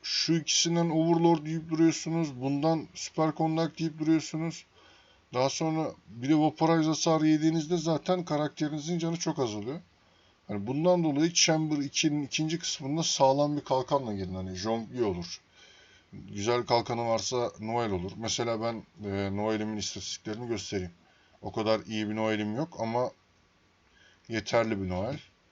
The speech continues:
İki bin beş yüz savunması var. Talent'ı da on.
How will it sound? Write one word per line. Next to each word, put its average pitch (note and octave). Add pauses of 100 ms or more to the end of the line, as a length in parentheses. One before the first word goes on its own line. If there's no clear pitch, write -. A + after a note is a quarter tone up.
(380)
İki A2
bin A#2+
beş A#2+
yüz G#2
savunması A2+
var. B2 (680)
Talent'ı G#2+
da B2+
on. G#2+